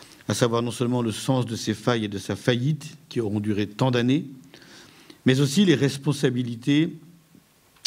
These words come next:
qu'il en aille désormais autrement. Je voudrais tout d'abord vous demander de m'accorder un principe éthique que j'ai développé dans beaucoup, beaucoup de livres,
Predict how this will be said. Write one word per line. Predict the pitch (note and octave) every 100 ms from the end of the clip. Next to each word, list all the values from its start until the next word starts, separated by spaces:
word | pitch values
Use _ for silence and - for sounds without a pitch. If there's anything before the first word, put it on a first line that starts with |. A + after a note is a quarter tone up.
| -
qu'il | - C3 A#2+
en | B2+
aille | C3 D3 C3 - - _
désormais | A#2 A2 A2+ A2+ G#2 A2 A2 - - _ _
autrement. | G2+ - G#2 G#2 - - - _ - - _ - - - - - - - -
Je | - C3
voudrais | C#3 D3+ G3 E3+ - -
tout | B2
d'abord | B2 B2 C#3+ E3+ D3+ - - - _ _ _ _ _ _ _ - _ _ _ _ _ -
vous | A2 A2
demander | C3 C3+ B2+ D3
de | C3
m'accorder | A2+ A2+ A#2 G#2 B2 C3+
un | A#2
principe | A2 B2+ A#2 - C3 C3 -
éthique | - - A#2 G#2 - - _ _ _ _ _ _ - - - - - - - -
que | -
j'ai | G#2+
développé | A2+ A2+ A#2 A#2
dans | B2 A2
beaucoup, | G#2 A2 -
beaucoup | A#2 G#2+ C3+
de | A2+
livres, | G2+ G#2 A2+ G2